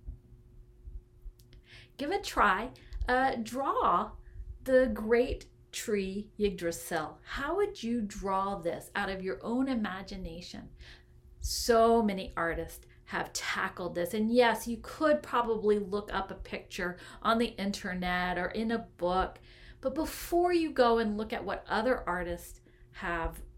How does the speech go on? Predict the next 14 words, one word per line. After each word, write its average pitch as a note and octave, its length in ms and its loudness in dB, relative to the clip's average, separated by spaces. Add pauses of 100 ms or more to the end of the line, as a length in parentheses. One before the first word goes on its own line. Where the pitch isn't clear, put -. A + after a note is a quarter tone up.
(160)
done, F#3+ 460 -2 (440)
give D#4 180 -6
it G4+ 80 -2
a G#4 140 2
try E3+ 400 -4
for G#3+ 220 -6
yourself. A3+ 840 -8 (760)
Draw E4 480 -2
out F3 380 2
Yggdrasil G3 840 0
and F#3+ 160 -2
its - 240 -6
nine G3+ 540 -2
worlds, D#3+ 500 -6